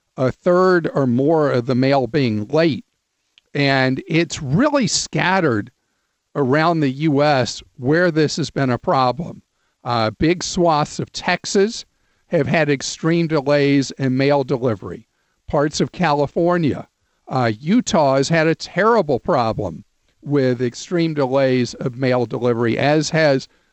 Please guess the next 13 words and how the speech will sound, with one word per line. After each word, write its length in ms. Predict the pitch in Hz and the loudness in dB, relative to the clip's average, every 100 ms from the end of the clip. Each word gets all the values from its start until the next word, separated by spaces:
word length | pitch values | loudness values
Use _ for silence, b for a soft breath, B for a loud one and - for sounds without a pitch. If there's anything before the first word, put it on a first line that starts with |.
| _ _ | _ _
northern 640 | 127 135 156 165 170 151 | -4 0 2 2 2 0
Nevada 640 | 147 143 151 185 147 78 - _ _ _ _ _ - | 0 0 2 2 0 -4 -10 _ _ _ _ _ -2
and, 540 | 131 123 123 120 - - - _ | 0 2 2 -2 -6 -12 -20 _
uh, 220 | 135 110 | -6 -4
parts 380 | - 165 156 - | -2 0 0 -2
of 140 | 151 156 | -6 -4
New 100 | 160 | -2
York 400 | 160 156 151 - | 0 0 0 -6
State. 480 | - 175 170 151 - _ _ _ _ _ _ - | -2 0 2 0 -8 _ _ _ _ _ _ -8
Northern 580 | 127 127 160 190 180 | -2 2 2 2 2
Alabama, 720 | 156 156 151 143 156 165 127 98 - | 0 0 0 0 0 2 0 -2 -8
very 540 | - 160 208 185 147 135 _ _ _ | -2 2 4 2 0 -4 _ _ _
heavily 680 | - 151 143 131 120 110 | -2 0 0 0 0 0